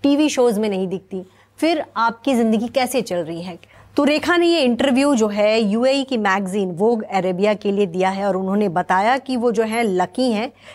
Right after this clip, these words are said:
कि उनको जो है, उनको काम की मांग, ज़रूरत नहीं पड़ती। उनको दो हज़ार चौदह में उन्होंने आखिरी फिल्म की थी सुपर नानी और उसके बाद उन्होंने कोई फिल्म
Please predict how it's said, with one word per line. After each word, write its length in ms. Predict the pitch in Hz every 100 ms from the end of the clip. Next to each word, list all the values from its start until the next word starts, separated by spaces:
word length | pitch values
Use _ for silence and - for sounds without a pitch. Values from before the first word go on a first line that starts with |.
| -
कि 100 | 269
उनको 400 | 254 226 269 302
जो 140 | 285 262
है, 200 | 220 233
उनको 340 | 233 214 254
काम 420 | 254 226 226 247 - _ _ 196 -
की 100 | 254
मांग, 260 | 220 202
ज़रूरत 440 | 185 202 214 254 254
नहीं 160 | 254
पड़ती। 400 | 254 233 220 247
उनको 280 | 226 202 233
दो 180 | 196 214
हज़ार 240 | 214 220
चौदह 380 | 220 214 196 226
में 100 | 233
उन्होंने 280 | 220 208 226
आखिरी 360 | 185 - 214
फिल्म 240 | 226 214 202
की 160 | 208 202
थी 60 | 233
सुपर 320 | 226 175 214
नानी 320 | 208 196 208
और 120 | 208
उसके 220 | 196 - 220
बाद 220 | 214 208
उन्होंने 240 | 214 220
कोई 260 | 214 208 220
फिल्म 260 | 220 233